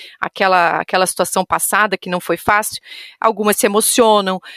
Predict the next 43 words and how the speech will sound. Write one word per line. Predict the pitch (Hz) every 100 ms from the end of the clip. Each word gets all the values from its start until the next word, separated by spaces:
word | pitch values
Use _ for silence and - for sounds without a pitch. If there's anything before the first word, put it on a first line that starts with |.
| -
Então, | 208 262
muitas | 277 302 233
vezes | 269
o | 269
que | 294
a |
gente | 247 -
precisa | - 240 277 294
é |
ficar | - - 262
em | 262
silêncio, | - 196 185 247 247 -
é | 180
dar | 190
uma | 190 185
mão, | 180 214 233 226 214
né? | 185 202 240 - - -
É | - 185
claro | - 208
que | 254
vai | - 214
muito | 208 -
do | 220
feeling, | 202 - 127 269 226 175
do | 156
momento, | 180 180 180 214 262 - 165
né, | 185
do | 185 - -
toque. | 214 247 -
O |
toque | - 196 196 - - - -
é | 175
algo | 185 170
que |
a | 196
gente | 185
precisa | - 202
ter | 214
um | 190
pouco | 202 -
mais | 190 185
de |
cuidado, | - 175 175 208 214